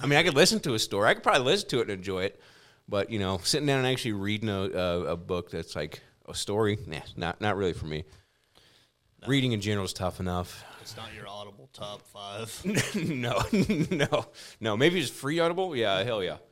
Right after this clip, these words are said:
Speaker 1: Yeah, you count me in. But, um, no, I'll, I'll pass on sitting down and, you know, read a book. It's, it's kinda lame. But, um, no, uh,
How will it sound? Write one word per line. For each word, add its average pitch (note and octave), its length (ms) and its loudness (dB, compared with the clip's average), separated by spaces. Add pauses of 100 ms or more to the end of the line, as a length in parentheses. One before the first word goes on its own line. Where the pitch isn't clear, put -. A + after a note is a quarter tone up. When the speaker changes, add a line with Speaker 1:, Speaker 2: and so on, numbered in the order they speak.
(320)
Speaker 1:
Yeah, G2 100 -8
you G#2+ 120 -6
count A#2 220 -4
me G#2 120 -2
in. G2+ 140 -2
But, F#2 260 -4 (960)
um, F2+ 340 -12 (540)
no, F#2+ 60 -8
I'll, F2+ 240 -2
I'll F2+ 120 0
pass F#2+ 380 -4
on E2+ 160 -8
sitting E2+ 320 -8
down D#2 320 -8
and, F2+ 120 -4
you G#2 100 -4
know, E2+ 180 -2 (240)
read D2+ 180 -10
a C2 40 -14
book. C2 260 -12
It's, - 140 -16 (240)
it's - 120 -20
kinda B1+ 160 -14
lame. C2 220 -10 (720)
But, - 360 -12
um, - 300 -12 (1600)
no, A2 420 -8
uh, F2 280 -10